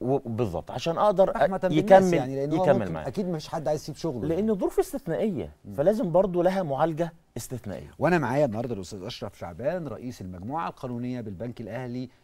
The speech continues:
Speaker 2: بنك أهل مصر. يا ترى إزاي الم-، المشاهد اللي شايفني النهاردة يتخلص من الآيسكور؟ يعني هو اتحط آيسكور، يطلع منه إزاي؟ اللي هو البلاك ليست،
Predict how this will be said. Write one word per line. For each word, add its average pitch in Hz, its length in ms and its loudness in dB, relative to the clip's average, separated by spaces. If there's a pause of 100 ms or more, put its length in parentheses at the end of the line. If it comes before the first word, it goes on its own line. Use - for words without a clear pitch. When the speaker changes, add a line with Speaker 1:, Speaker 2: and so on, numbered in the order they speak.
(140)
Speaker 2:
بنك 123 300 -8
أهل 123 440 -10
مصر. - 200 -16 (560)
يا 127 100 -8
ترى 196 320 0 (160)
إزاي 160 540 -8 (100)
الم-، 117 340 -10 (120)
المشاهد 113 420 -4
اللي 160 120 -6
شايفني 160 300 -6
النهاردة 135 420 -8
يتخلص 185 800 -2
من 117 60 -8
الآيسكور؟ 139 560 -8
يعني 82 280 -12
هو 139 300 -6 (520)
اتحط - 340 -6
آيسكور، 139 460 -6 (340)
يطلع 160 280 -2
منه 185 160 0
إزاي؟ 147 340 0
اللي 107 100 -4
هو 127 40 0
البلاك 143 280 -2
ليست، - 340 -4